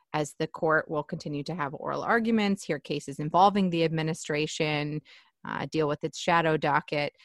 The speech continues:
Um, what are we looking for, and how will the administration's kind of transition before that Solicitor General is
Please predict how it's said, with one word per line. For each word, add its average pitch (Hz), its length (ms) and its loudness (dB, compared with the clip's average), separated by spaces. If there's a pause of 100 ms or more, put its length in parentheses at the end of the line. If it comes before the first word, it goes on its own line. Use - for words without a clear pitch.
(300)
Um, 160 220 2
what 220 260 4
are 285 60 6
we 226 340 2
looking 190 320 -2
for, 175 200 0
and 175 100 0
how 202 580 6
will 175 240 2
the 165 160 0
administration's 160 920 -2
kind - 200 -6
of 170 80 -6
transition 175 680 0
before 175 640 2
that 156 240 2
Solicitor 160 440 -2
General 151 460 -2
is 147 340 -8